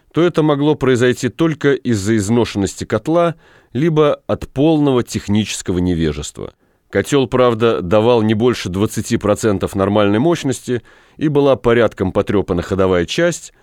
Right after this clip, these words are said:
но Максим был доволен. Вчера он не надеялся и на это.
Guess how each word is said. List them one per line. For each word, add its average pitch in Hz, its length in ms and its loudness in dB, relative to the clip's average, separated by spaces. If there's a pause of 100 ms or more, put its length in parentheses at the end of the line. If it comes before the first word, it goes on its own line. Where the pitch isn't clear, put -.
(440)
но 180 240 0
Максим 123 460 0
был 110 120 2
доволен. 78 680 -2
Вчера 151 420 -2
он 117 200 0
не 113 60 2
надеялся 101 580 -2
и 90 60 -4
на 82 160 -2
это. 69 340 -8